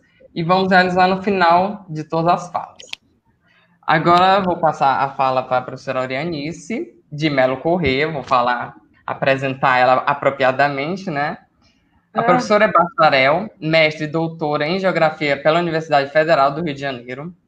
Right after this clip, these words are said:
Speaker 1: Desde noventa e cinco é professora associada do Instituto de Geografia, ah, da Universidade do Estado do Rio de Janeiro, e ho-, e hoje uerj,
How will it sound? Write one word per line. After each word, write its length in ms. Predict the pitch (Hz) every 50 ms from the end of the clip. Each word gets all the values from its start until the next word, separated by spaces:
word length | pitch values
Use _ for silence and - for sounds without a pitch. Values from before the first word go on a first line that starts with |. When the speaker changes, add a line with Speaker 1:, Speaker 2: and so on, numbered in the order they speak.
| _ _ _ _ _ _ _ _ _ _ _ -
Speaker 1:
Desde 320 | 147 151 165 170 175 180
noventa 360 | 185 190 175 180 180 - 190
e 60 | 185 180
cinco 240 | - 170 143 131 139
é 40 |
professora 480 | 135 - 151 139 143 - - 175 175 196
associada 560 | 202 196 190 175 180 - 170 147 143 127 135
do 80 | 135 135
Instituto 520 | 135 - 156 147 - - 175 175 190 208
de 100 | 175 160
Geografia, 800 | 151 156 151 135 147 143 135 135 - - 143 135 127 120 113 - _ _ _ _ _ _ _ _ _ _ _ _ -
ah, 600 | - 139 143 143 143 139 139 139 135 135 123 131 139
da 120 | 156 156
Universidade 500 | 165 170 165 160 170 165 - 160 165 180
do 80 | 180 -
Estado 260 | - - 151 147 147
do 60 | 151
Rio 120 | 156 139 135
de 60 | 135
Janeiro, 500 | 139 131 127 123 127 135 139 165 160 165 -
e 140 | 147 151
ho-, 200 | 151 151 151 - -
e 140 | 143 143 143
hoje 680 | 139 143 139 143 143 143 143 139 139 139 139 - _ _ _ _ _ - - -
uerj, 760 | 147 143 131 131 131 135 160 170 160 165 180 190 214 - -